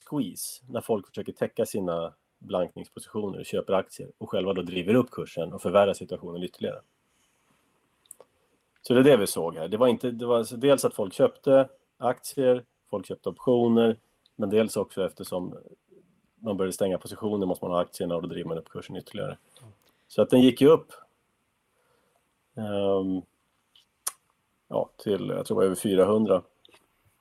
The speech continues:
Speaker 1: vid något tillfälle.
Speaker 2: Ja, jag, jag fick ju en graf utav det. Jag kan, ska, ska jag lägga upp den på
Speaker 1: Ja, lägg upp den där.
Speaker 2: Oj, det var, det var fel. <laughs> Eh,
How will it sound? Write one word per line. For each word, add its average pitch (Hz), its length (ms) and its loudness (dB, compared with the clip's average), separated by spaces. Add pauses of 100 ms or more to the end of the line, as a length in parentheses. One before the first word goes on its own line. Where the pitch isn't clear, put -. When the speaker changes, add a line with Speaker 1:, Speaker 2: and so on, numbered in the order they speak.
(560)
Speaker 1:
vid 95 80 -8
något 90 100 -4
tillfälle. 90 420 -6 (300)
Speaker 2:
Ja, 160 120 -6
jag, 180 280 -8
jag 180 120 -14
fick 208 200 -8
ju 190 60 -6
en 151 100 -10
graf 175 380 -10
utav 131 200 -16
det. 113 100 -18
Jag 117 220 -20
kan, 139 440 -20
ska, - 180 -20
ska - 120 -12
jag 147 40 -10
lägga 160 160 -8
upp 170 160 -12
den 117 220 -14
på 113 340 -20 (340)
Speaker 1:
Ja, 123 180 4
lägg 135 140 2
upp 135 140 -4
den - 120 -8
där. 98 120 -14 (1000)
Speaker 2:
Oj, 151 140 -12 (180)
det 139 60 -20
var, 131 160 -16
det 123 60 -20
var 123 100 -18
fel. 117 340 -20
<laughs> - 60 -20 (1120)
Eh, 135 480 -16